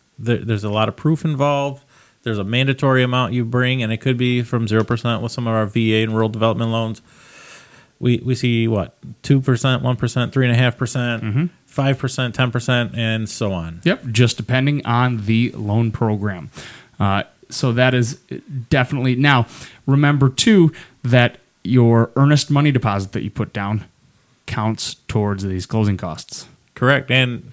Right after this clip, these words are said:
Speaker 1: depending what your closing costs are, I, I, I think I've seen it go both ways where it can apply to the down payment, depending what your closing costs are
Speaker 2: Mm-hmm.
Speaker 1: and if you had concessions or something.
Speaker 2: Yep.
Speaker 1: Or it can, um, apply to your prepaids, so.
Speaker 2: Yeah, absolutely.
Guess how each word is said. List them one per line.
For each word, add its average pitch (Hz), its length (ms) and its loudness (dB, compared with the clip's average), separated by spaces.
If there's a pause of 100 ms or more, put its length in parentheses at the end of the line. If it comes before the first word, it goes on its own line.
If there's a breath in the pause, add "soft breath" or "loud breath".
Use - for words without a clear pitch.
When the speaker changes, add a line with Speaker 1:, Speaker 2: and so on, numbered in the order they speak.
Speaker 1:
depending 110 340 -2
what 110 100 -2
your 113 80 -4
closing 113 280 -2
costs 123 280 -2
are, 151 420 0
I, 113 180 0 (680 soft breath)
I, 139 220 -2 (180)
I 147 160 2
think 196 260 -4
I've 151 120 -4
seen 156 160 -4
it 135 100 -4
go 127 100 0
both 120 240 -2
ways 127 200 -2
where 120 120 -2
it 110 80 -8
can 123 180 -4
apply 113 340 -2
to 123 120 -4
the 113 60 0
down 113 220 0
payment, 113 340 -4 (200)
depending 104 340 -4
what 101 100 -4
your 104 80 -6
closing 101 260 -6
costs 101 260 -4
are 107 80 4
Speaker 2:
Mm-hmm. 107 80 0
Speaker 1:
and 107 80 -2
if - 120 -6
you 104 80 -4
had 104 140 -6
concessions 101 500 -4
or 98 60 -2
something. 120 340 -4
Speaker 2:
Yep. 277 160 -2 (560 soft breath)
Speaker 1:
Or 127 260 2
it 113 140 0
can, 104 420 -4 (220)
um, 107 400 -8 (100)
apply 110 300 -2 (120)
to 120 360 -2
your 123 120 -2
prepaids, 127 460 -6
so. 277 100 -4
Speaker 2:
Yeah, 117 180 0 (420)
absolutely. 147 680 0